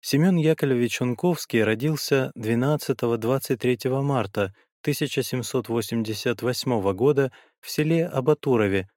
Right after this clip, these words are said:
Новгородской губернии в дворянской семье. После окончания морского корпуса был послан в Англию.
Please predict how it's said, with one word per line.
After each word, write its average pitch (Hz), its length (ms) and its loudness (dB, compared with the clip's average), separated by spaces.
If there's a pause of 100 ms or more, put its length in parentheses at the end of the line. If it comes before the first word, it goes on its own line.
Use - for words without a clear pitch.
(160)
Новгородской 123 580 0
губернии 117 640 0
в 98 60 -2
дворянской 110 560 -2
семье. 107 560 -4 (680)
После 131 340 2
окончания 127 640 0
морского 107 520 0
корпуса 147 540 -2
был 139 280 -2
послан 135 540 0
в 113 120 -6
Англию. 95 520 -2